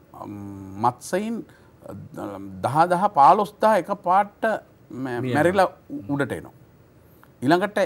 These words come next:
Speaker 1: ඒ ප-, ප්‍රදේශ සංචාර කලාපේ ඉන්න සංචාරකයෙකුට, මේ ජල ක්‍රීඩා කරන්න විදියක් නෑ. ඒයි ගමන් කරන්න විදියක් නෑ, ම්, ඔරුවකින් බෝට්ටුවකින්.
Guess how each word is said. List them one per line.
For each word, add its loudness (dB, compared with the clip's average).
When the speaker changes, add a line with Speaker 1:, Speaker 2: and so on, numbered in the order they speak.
Speaker 1:
ඒ 2
ප-, -8
ප්‍රදේශ 2
සංචාර 2
කලාපේ 0
ඉන්න -2
සංචාරකයෙකුට, -2
මේ -6
ජල 6
ක්‍රීඩා 4
කරන්න 0
විදියක් -2
නෑ. -10
ඒයි 0
ගමන් 8
කරන්න 6
විදියක් 4
නෑ, 2
ම්, -8
ඔරුවකින් 2
බෝට්ටුවකින්. -8